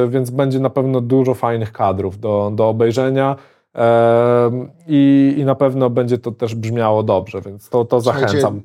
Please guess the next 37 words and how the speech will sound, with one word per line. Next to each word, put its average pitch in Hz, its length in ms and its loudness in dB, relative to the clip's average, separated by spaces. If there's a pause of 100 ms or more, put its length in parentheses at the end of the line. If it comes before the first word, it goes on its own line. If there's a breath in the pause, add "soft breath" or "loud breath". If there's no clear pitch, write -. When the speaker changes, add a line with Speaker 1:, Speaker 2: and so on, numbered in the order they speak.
(100)
Speaker 2:
Lesy 160 420 -2
Slesi 156 680 -4
waszej 135 480 0
uwadze 127 760 -2
polecamy, 131 540 -2
bo 120 280 0
i 147 80 -4
to 170 260 0
na-, 185 200 -4 (140)
naprawdę 180 320 -2 (520)
nawet 185 260 -6
nie 196 100 -2
o 180 60 -4
to 175 100 -4
chodzi, 170 220 -2
że 156 80 -6
to 156 100 -10
są 160 100 -4
nasi 151 380 -4 (360 loud breath)
znajomi, 165 600 0
bo 143 260 2
tak 147 140 -6
się 151 100 -6
składa, 143 440 -2
że 127 220 -4
Filipa 131 480 -2
z 120 60 -2
Lesy 127 300 -2
Slesi 131 400 -2
znam 120 260 -4
już 113 160 -6
chyba, - 160 -20 (120)
nie 110 80 -20
wiem, 107 160 -12
z 104 60 -16
dwadzieścia 110 440 -10
lat. 113 220 -6